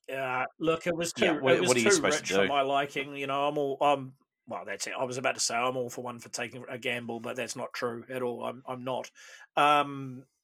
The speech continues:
Speaker 1: but, you know, like, I get the theory behind it, but the, the maths doesn't add up for me like that. Like,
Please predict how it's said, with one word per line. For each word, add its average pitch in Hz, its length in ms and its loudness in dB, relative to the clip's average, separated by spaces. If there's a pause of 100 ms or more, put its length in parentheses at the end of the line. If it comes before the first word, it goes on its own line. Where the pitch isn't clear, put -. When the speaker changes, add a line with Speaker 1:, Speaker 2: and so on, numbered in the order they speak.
Speaker 1:
but, 143 340 2 (420)
you 202 60 0
know, 190 200 6
like, 175 200 8
I 190 80 4
get 196 180 -2
the 139 80 -2
theory 160 420 -2
behind 165 400 0
it, 165 180 0
but - 240 -2
the, 131 300 0
the 139 100 -2
maths 131 380 0
doesn't 117 260 -8
add 120 140 -4
up 120 220 -4
for 120 160 -14
me 120 320 -12 (160)
like 120 280 -10
that. 127 260 -4 (720)
Like, 120 300 -8